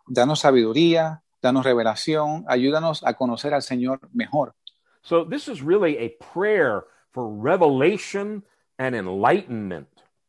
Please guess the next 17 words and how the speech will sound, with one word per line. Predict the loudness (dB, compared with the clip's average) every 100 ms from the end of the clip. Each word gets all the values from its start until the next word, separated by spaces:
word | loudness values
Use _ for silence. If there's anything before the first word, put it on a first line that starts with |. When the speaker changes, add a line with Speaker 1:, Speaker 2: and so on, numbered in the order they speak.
| _ _ _ _ 0
Speaker 1:
Entonces, | 4 4 4 4 4
esto | 4 2
es | 2
una | 2 4
oración | 2 0 -2 0 0 -4 -8 -12 _ _ _ _ _ -2
por | 0 0 -2
sabiduría | 2 4 4 4 2 0 -2 -4 -14 _ _ _ _ _ _ _
y | -4 -2
revelación. | 2 2 2 -2 -4 -6 -10 -10 _ _ _
Speaker 2:
Uh-huh. | -10 -10 -12 _ _ _ 0
And | 0 0 -6 _ 2
notice | 4 4 0
he | -4
goes | 2 2 2 2
on, | 2 2
he | 0 -2
says, | -2 -2 -2